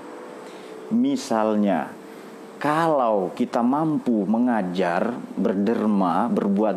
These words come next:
baik, kita menganggap itu perbuatan kita. Kalau anak kita tujuh belas Agustus kemarin juara lomba makan kerupuk, segera bangga bapaknya.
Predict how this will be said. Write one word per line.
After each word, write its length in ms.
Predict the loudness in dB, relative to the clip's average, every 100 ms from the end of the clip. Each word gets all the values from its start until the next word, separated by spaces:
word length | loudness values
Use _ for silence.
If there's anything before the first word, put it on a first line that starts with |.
| 2
baik, 360 | 2 2 0 -2 -16 -16 -6
kita 240 | -2 0
menganggap 480 | 2 2 4 2 2
itu 160 | 0 0
perbuatan 640 | 0 0 0 2 0 0
kita. 400 | -4 -2 -4 -4 -10 -16 -16 -14 -4
Kalau 240 | 0 2
anak 320 | 2 2 0 0
kita 560 | 0 0 2 0 -2 -2
tujuh 280 | 2 2
belas 200 | 2 2
Agustus 480 | 2 2 0 -2 0
kemarin 560 | 2 2 2 2 0 -4 -8 -14 -14 -4
juara 520 | 0 2 2 2 2
lomba 280 | 4 4 4 2
makan 320 | 2 0 2
kerupuk, 720 | 2 0 0 0 0 0 -4
segera 480 | -2 0 2 2 2
bangga 480 | 2 2 2 2 2
bapaknya. 640 | 0 0 0 2 2